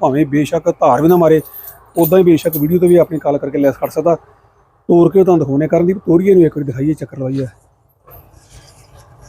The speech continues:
ਦੋਸਤੋ ਪੂਰੀ ਜੈਡ ਬਲੈਕ ਆ, ਥੋੜੇ ਜਿਹੇ ਪੂਛ ਤੇ ਵਾਲ ਵਾਈਟ ਆ, ਬਾਕੀ ਦੋਸਤੋ ਪੂਰੀ ਐਨ ਜੈਡ ਬਲੈਕ ਆ ਸਾਰੀ ਫੇਸ ਤੋਂ ਲੈ ਕੇ ਤੇ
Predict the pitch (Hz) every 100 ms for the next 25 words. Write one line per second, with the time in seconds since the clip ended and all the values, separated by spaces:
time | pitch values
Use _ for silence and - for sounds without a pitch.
0 | - - - - - - - _ _ -
1 | 160 - - 175 196 202 151 165 180 170
2 | 160 175 - 160 190 202 185 180 160 156
3 | - 175 156 143 160 143 147 151 170 147
4 | - 190 180 165 175 - 170 170 156 175
5 | 147 160 165 156 139 139 135 - 160 156
6 | 147 - 147 143 139